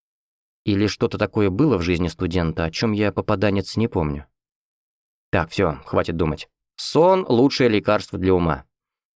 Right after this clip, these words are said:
Надо раздобыть еды и завалиться спать. В животе тут же забурчало.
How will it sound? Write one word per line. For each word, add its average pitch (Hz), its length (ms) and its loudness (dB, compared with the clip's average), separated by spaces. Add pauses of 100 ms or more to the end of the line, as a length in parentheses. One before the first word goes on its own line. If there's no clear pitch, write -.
(260)
Надо 110 260 2
раздобыть 107 460 2
еды 110 240 2
и 104 40 2
завалиться 95 440 0
спать. - 440 -4 (680)
В 95 120 -4
животе 127 400 2
тут 151 260 0
же 139 100 2
забурчало. 113 760 0